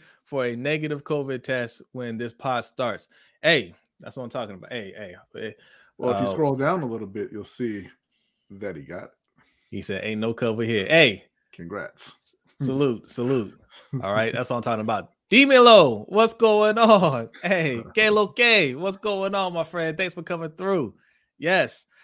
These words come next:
Speaker 1: Ravens Online Ungatekeepers in the house. Shout out to Hendo, says, "L B H T crew. You know what time it
Speaker 2: Hendo.
Speaker 1: is." Yes,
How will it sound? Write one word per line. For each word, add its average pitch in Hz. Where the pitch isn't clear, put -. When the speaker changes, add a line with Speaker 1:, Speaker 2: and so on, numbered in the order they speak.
Speaker 1:
Ravens 160
Online 165
Ungatekeepers 160
in 127
the 120
house. 117
Shout 165
out 143
to 104
Hendo, 160
says, 104
"L 165
B 156
H 123
T 202
crew. 123
You 104
know 120
what 151
time 131
it 104
Speaker 2:
Hendo. 90
Speaker 1:
is." 87
Yes, 104